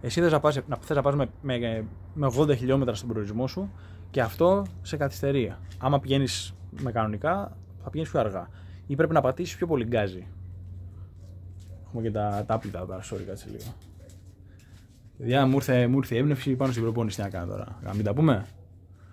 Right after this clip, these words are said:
Θα κάνω βίντεο τόσο καιρό. Έχουμε και άλλα, έχουμε δουλειές, τι να κάνουμε. Ε, ναι, σκέψου τώρα ότι για να προχωρήσεις όσο γρήγορα θες, να κάνεις αυτά που θες,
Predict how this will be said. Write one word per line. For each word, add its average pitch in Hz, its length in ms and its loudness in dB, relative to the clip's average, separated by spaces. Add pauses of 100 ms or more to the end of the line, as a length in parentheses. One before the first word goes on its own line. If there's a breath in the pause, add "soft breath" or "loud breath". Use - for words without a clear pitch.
(220 soft breath)
Θα 110 180 0
κάνω 120 160 4
βίντεο 135 180 4
τόσο 131 180 0
καιρό. 101 400 0
Έχουμε 117 220 -4
και 113 100 -2
άλλα, 107 80 0
έχουμε 107 220 -4
δουλειές, 107 280 -4
τι 107 60 -8
να 98 60 -8
κάνουμε. 92 200 -10 (2250 loud breath)
Ε, 127 880 4 (400)
ναι, 131 280 0
σκέψου - 300 -2
τώρα 160 140 6
ότι 143 120 4
για 127 220 4
να 113 200 4 (200)
προχωρήσεις 131 460 0
όσο 143 100 -4
γρήγορα 127 320 0
θες, 113 220 -2
να 110 100 -4
κάνεις 135 220 0
αυτά - 180 -4
που 101 80 -6
θες, 107 420 -4